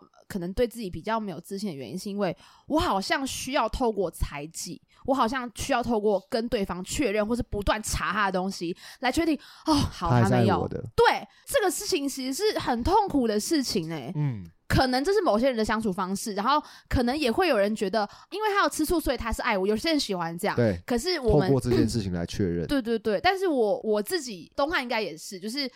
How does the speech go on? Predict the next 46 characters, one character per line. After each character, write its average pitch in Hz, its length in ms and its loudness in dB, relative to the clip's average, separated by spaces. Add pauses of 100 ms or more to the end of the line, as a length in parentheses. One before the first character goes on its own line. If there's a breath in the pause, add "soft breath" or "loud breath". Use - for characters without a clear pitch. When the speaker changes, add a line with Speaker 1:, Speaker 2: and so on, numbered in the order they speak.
(220 soft breath)
Speaker 1:
我 196 100 0
们 202 180 0
很 208 220 -6
清 240 220 -6
楚 240 120 -2
我 180 80 -2
们 160 140 -14
自 190 100 -14
己 175 280 -12
不 226 120 2
喜 - 280 -2
欢 165 200 -4
这 175 60 -8
样 147 80 -6
的 165 80 -8
生 170 180 -14
活 165 140 -10
方 - 220 -12
式。 - 160 -4
Speaker 2:
嗯， 107 280 0
可 - 80 -2
是 214 80 6
我 240 80 10
小 123 220 4
时 123 160 0
候 139 140 6
也 95 80 4
是 104 120 0
会， 113 280 4
Speaker 1:
对。 - 100 -10
Speaker 2:
我 107 260 2
是 151 140 0
无 113 220 2
意 139 120 4
识 107 200 2
的， 87 80 2
或 101 80 2
者 101 60 4
是 101 100 0
我 90 100 2
就 92 140 -2
真 143 180 2
的 160 80 6
想 85 160 -4
知 - 160 -10
道。 87 180 -2